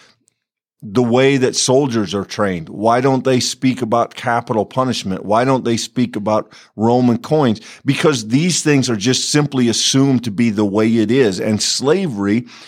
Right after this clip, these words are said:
is a part of their culture. And, and Paul imagines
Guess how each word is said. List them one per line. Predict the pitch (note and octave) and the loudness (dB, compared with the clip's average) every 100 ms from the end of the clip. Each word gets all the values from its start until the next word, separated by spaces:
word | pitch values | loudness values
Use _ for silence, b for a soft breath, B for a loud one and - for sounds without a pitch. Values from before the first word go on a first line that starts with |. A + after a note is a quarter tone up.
| B - | B -2
is | B2+ | 0
a | A2+ A2+ | 2 0
part | - - C#3+ D#3+ | -2 0 0 0
of | - A#2 G#2 | -2 -2 0
their | A2 G#2+ | 0 0
culture. | - C#3 C#3 F2 E2 - b b b _ | 0 0 0 -6 -8 -10 b b b _
And, | B2 C3 A#2 b b b | 0 0 0 b b b
and | C3 C3 B2 | 0 0 0
Paul | - D3 D#3 D#3 | -2 2 4 4
imagines | B2+ B2+ C#3+ C#3+ A#2+ A2 - | 2 2 0 0 0 0 -2